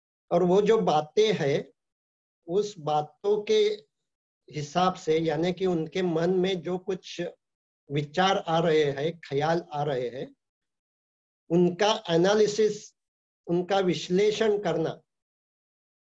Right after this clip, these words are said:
यही सिगमंड फ्रॉइड की यह मनोचिकित्सा थी। तो ये विश्लेषण करते हुए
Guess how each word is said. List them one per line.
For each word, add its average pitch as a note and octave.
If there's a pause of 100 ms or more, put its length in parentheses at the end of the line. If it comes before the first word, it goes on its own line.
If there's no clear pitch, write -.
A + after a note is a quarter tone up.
(140)
यही F#3 (100)
सिगमंड F3
फ्रॉइड D#3+
की F3+ (140)
यह D#3 (360)
मनोचिकित्सा D3
थी। - (1200)
तो F#3+
ये F3
विश्लेषण G3+
करते G3+
हुए F#3+